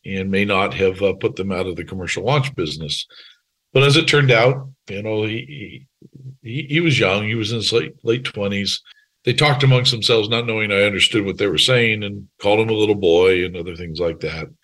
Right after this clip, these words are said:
And in one case, spit on <laughs> Elon's shoes and mine both. And, and so we, we ended up without a deal.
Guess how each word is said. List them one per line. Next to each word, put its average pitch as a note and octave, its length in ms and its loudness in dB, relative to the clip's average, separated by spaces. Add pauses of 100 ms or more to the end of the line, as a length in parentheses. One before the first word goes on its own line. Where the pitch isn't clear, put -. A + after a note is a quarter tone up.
(680)
And G#2+ 120 0
in G#2 80 0
one G2+ 180 0
case, F2 220 0
spit - 260 4
on F#2 360 -4
<laughs> - 40 -6
Elon's A#2 420 4
shoes A2+ 360 2
and G#2+ 100 -6
mine A2 380 0
both. G#2 340 4 (800)
And, C3 220 -2
and B2+ 180 0
so C3+ 320 4
we, D3 320 2
we C#3+ 160 0
ended C#3+ 160 2
up C3+ 120 2
without C3+ 280 2
a C3 40 -2
deal. C#3 440 0